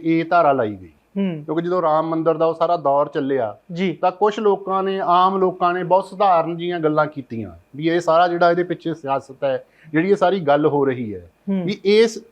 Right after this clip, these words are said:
Speaker 1: ਵੀ ਇਹਦਾ, ਇਹਨੂੰ ਸਮਝਣ ਦੀ ਕੋਸ਼ਿਸ਼ ਕੁਛ ਬੰਦਿਆਂ ਨੇ ਕੀਤੀ ਤੇ ਬਹੁਤ
Speaker 2: ਹੂੰ।
Speaker 1: ਸਧਾਰਨ ਜਿਹੀਆਂ ਗੱਲਾਂ ਜਦੋਂ ਉਹਨਾਂ ਨੇ ਕੀਤੀਆਂ, ਤਾਂ ਕਿਵੇਂ ਉਹਨਾਂ ਨੂੰ ਮਤਲਬ ਚੁੱਪ ਕਰਾਉਣ ਵਾਸਤੇ ਧੜਾ ਧੜ ਦੋ ਸੌ ਪਚਾਨਵੇਂ ਏ ਲਾਈ ਗਈ,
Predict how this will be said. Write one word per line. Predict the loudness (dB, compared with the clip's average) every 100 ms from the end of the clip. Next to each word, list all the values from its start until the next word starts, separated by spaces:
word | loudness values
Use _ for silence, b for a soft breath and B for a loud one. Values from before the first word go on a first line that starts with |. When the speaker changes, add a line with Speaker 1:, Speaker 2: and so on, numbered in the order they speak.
| _ _ _ _ -6
Speaker 1:
ਵੀ | -4
ਇਹਦਾ, | 0 2 2 0
ਇਹਨੂੰ | -2 0
ਸਮਝਣ | 0 0 0
ਦੀ | 0
ਕੋਸ਼ਿਸ਼ | 2 0 0
ਕੁਛ | -2 -2
ਬੰਦਿਆਂ | -2 -2 -2
ਨੇ | -4
ਕੀਤੀ | -8 -16 -20 _ -6
ਤੇ | 0
ਬਹੁਤ | 2 0
Speaker 2:
ਹੂੰ। |
Speaker 1:
ਸਧਾਰਨ | 0 2 4 2
ਜਿਹੀਆਂ | 0 0
ਗੱਲਾਂ | 2 2 2
ਜਦੋਂ | -2
ਉਹਨਾਂ | -2
ਨੇ | -4
ਕੀਤੀਆਂ, | -6 -10 -4 -4 -4 -10 _ _ _ 0
ਤਾਂ | 0
ਕਿਵੇਂ | 2 2 2 2
ਉਹਨਾਂ | 0 0
ਨੂੰ | 0 -2 -2
ਮਤਲਬ | 0 -2
ਚੁੱਪ | -2 -2 -2
ਕਰਾਉਣ | 2 2 4
ਵਾਸਤੇ | 2 2 -2 -2
ਧੜਾ | 2 2
ਧੜ | 4 2 2 -4
ਦੋ | -4 -2
ਸੌ | -2
ਪਚਾਨਵੇਂ | -4 -2 -2 -2 0
ਏ |
ਲਾਈ | 0 0 -2
ਗਈ, | -6